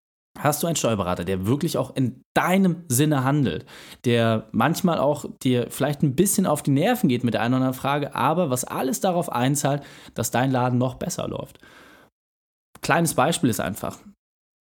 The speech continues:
einige bekommen ihre B W As, also ihre betriebswirtschaftlichen Auswertungen, immer nur einmal im Quartal zugesendet.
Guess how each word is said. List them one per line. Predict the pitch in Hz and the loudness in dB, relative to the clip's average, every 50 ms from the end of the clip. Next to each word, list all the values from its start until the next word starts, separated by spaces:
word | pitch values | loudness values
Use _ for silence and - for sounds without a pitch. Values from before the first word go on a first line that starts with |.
| _ _ - | _ _ 2
einige | 110 131 165 185 196 185 190 185 190 190 202 196 | 2 4 4 4 4 4 4 2 2 0 -2 -4
bekommen | - 123 107 - - - 135 143 151 156 | -4 -6 -4 -2 0 0 2 2 2 0
ihre | 151 - 123 110 95 101 | -2 -2 -2 -2 -2 0
B | 92 101 92 85 | -2 -2 -2 -2
W | 85 | -4
As, | - - 110 147 156 - | -4 -4 -4 -4 -4 -4
also | 117 101 | -4 -4
ihre | 101 95 | -4 -4
betriebswirtschaftlichen | 98 107 - - 143 - 143 120 - 127 120 - - 110 - 117 | -4 -4 -4 -4 -4 -4 -4 -4 -2 -4 -4 -4 -4 -4 -4 -2
Auswertungen, | 98 - 107 127 - - - 147 139 135 131 139 131 | -2 0 0 -2 -2 -2 -2 -2 0 0 0 0 0
immer | - 139 143 151 147 | 2 2 2 2 2
nur | 139 131 - - - | 2 0 0 0 0
einmal | 123 151 156 156 143 135 | 2 2 4 2 2 2
im | 131 123 | 0 -2
Quartal | - - 117 113 - - 107 107 107 | -2 -4 -4 -4 -2 -2 -2 -2 -2
zugesendet. | - - 135 123 120 104 107 87 85 82 - | -2 -2 0 0 0 0 -2 -4 -4 -6 -8